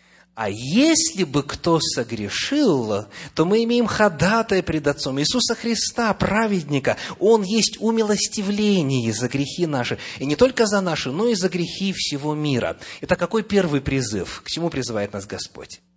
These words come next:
«Сие пишу вам, чтобы вы не согрешали». Самый верный способ закрыть дверь для дьявола — это не грешить, не грешить. Итак, Библия так и говорит: «Не грешите.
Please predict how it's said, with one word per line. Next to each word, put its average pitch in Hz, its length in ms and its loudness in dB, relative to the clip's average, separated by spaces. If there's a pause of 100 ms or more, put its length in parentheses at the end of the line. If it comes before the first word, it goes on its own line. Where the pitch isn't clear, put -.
(480)
«Сие 143 260 -2
пишу 147 300 2
вам, 247 160 8
чтобы 160 340 2
вы 208 300 4 (880)
не 190 220 2
согрешали». 170 720 2 (260)
Самый 214 540 2
верный 175 500 4
способ 165 600 2 (220)
закрыть 139 480 4
дверь 170 380 0
для 147 180 0
дьявола — 220 680 2 (160)
это 160 600 2 (200)
не 156 160 2
грешить, 233 640 0 (400)
не 120 100 -8
грешить. 208 560 -6 (840)
Итак, 214 300 0
Библия 190 260 4
так 208 160 -6
и - 20 -16
говорит: 180 240 0 (400)
«Не 110 240 -6
грешите. 240 800 -2